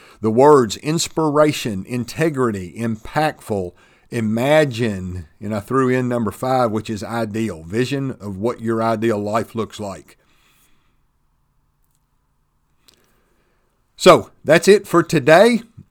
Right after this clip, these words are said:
Um, and here's, here's, so here's the commercial. Ashley and I are creating something that is just absolutely kick-ass. It, it is the next generation of recovery coaching.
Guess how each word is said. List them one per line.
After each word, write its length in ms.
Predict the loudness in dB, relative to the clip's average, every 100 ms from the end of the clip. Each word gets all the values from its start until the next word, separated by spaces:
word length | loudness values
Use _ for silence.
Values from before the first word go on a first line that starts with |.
| _ 0
Um, 360 | 4 6 4 2
and 120 | 2
here's, 260 | 4 4 2
here's, 380 | 2 2 2 0
so 380 | 2 4 4 0
here's 240 | 0 0
the 100 | 0
commercial. 580 | -2 0 0 -2 -12 -20 _ _ _ _ _ _ _ _ _
Ashley 320 | 2 4 4
and 100 | 6
I 40 | 6
are 60 |
creating 520 | 4 0 2 2 0 -4
something 400 | 0 2 0 -4
that 120 | -6
is 140 | -8
just 260 | -4 -4 -2
absolutely 640 | -4 -4 -2 0 0 0 -6
kick-ass. 760 | -4 -6 -6 -10 -10 -14 -16 -8
It, 200 | -8 -2
it 180 | -2 2
is 220 | 0 0
the 100 | -4
next 480 | 0 0 0 -4 -12
generation 880 | -6 -2 0 2 2 2 -2 -6 -8 -12 _ _ _ _ _ _ _ _ 2
of 200 | 4 4
recovery 440 | 4 4 4 -2
coaching. 500 | -2 -4 -4 -14